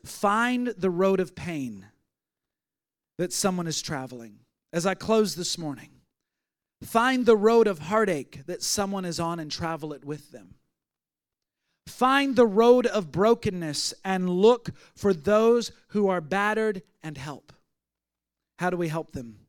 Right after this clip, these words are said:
Using the language of the parable, we offer them oil and wine. Oil is the power of the Holy Spirit.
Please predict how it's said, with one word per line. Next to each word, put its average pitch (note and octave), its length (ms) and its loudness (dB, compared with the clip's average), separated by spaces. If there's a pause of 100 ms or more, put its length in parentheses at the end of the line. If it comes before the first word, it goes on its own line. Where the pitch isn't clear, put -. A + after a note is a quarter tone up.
(540)
Using G3+ 420 0
the F#3 100 -4
language G3+ 800 -4 (280)
of D#3+ 160 -6
the E3+ 80 -4
parable, F#3 720 -4 (180)
we F3 140 0
offer F3 420 -4
them F3+ 300 -6 (320)
oil D#3 500 -4 (260)
and C#3 160 -6
wine. - 300 -12 (1400)
Oil A3 360 6
is F3+ 140 0
the E3+ 80 -2
power G3 600 0 (320)
of E3+ 120 0
the E3+ 100 0
Holy D#3 260 -4
Spirit. - 480 -10